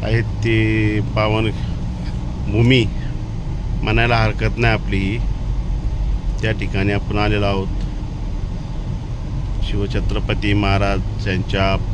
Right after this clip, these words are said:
जन्मस्थळी पावनभूमीमध्ये आहो. तर बघा कसा व्हिडिओ वाटतो तुम्हाला आणि मला नक्की सांगा.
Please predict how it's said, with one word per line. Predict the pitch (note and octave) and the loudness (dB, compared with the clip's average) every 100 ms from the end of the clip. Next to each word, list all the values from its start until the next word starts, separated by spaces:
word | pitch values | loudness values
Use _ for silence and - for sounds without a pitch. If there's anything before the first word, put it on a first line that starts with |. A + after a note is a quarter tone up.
| - - - | -2 -2 0
जन्मस्थळी | G#2 G2+ G2+ G2 - G2 F#2 | 0 2 0 -2 -2 -2 -2
पावनभूमीमध्ये | F2+ - F#2+ G2 G2 F#2+ G2+ G2+ F#2+ G2 G2 | -2 0 0 2 0 2 2 2 2 2 2
आहो. | F#2 F#2 - - - - - - - - - - - - - - - - - - - - - - - - G2 | 2 2 0 -2 -4 -4 -4 -2 -2 -4 -4 -2 -2 -2 -2 -2 -2 -2 -2 -2 -2 -2 -2 -2 -2 -2 -2
तर | G#2+ G2+ G#2 G#2 - - - - - | 0 0 0 0 -2 -2 -2 -2 0
बघा | A2 G#2+ G#2 | 2 2 2
कसा | G#2 G#2 G#2+ | 0 2 2
व्हिडिओ | G2+ G2 | 2 2
वाटतो | F#2+ F2 - | 2 0 -2
तुम्हाला | - F#2 F#2 G2+ - - - - - | -2 -2 0 0 -2 -2 -2 -2 0
आणि | F2+ F#2+ | 0 0
मला | F#2+ G2 G2+ | 2 2 2
नक्की | G#2 - A2+ | 2 2 2
सांगा. | A#2+ G2+ G#2+ | 2 2 2